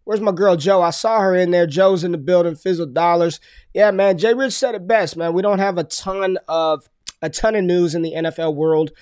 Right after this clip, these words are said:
Um, I think, Jay, the biggest sort of I, I, I don't even know if it was the biggest news, but, uh, a lot of the chatter that I'm seeing, uh, from O T As is surrounding, uh, Jalen Hurts and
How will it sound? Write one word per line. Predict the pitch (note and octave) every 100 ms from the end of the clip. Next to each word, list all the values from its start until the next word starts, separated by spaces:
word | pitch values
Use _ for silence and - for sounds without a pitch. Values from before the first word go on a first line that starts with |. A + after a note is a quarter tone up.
| _ _ _
Um, | D#3 C#3+ C#3+ -
I | F#3+
think, | - A3+ F3+ E3
Jay, | D#3 G3
the | F3
biggest | D3 C3+ F#3 G3+ G3 -
sort | - F#3 F3
of | E3+ C3+ - _ _ _ -
I, | F#3 - G3
I, | F#3 F#3
I |
don't | G#3+ G#3+ G3
even | E3
know | D#3+
if | C#3+
it |
was | C#3+ C3
the |
biggest | A#2+ C#3 C3+ A#2+ -
news, | A2+ A2 A2 A2+ -
but, | D#3 C#3 C3 - - - -
uh, | D3
a | -
lot | D#3+ E3+ G#3
of | G3+
the | E3+
chatter | D#3+ F#3 F3 E3 D#3
that | D3+
I'm | D#3 C#3
seeing, | - G3 A3 C3+ B2 _ _ _ _
uh, | D3+ C#3
from | - G3 G#3+
O | D3+ F3+
T | - F3
As | F3+ F#3 C#3 B2 -
is | - D#3+ D3+ -
surrounding, | - D#3 D#3 F3 F3+ E3+ F3 E3+ D#3+
uh, | D#3
Jalen | C#3+ F3 F#3+ F3
Hurts | C#3+ F#3 F#3+ -
and | D3+ B2+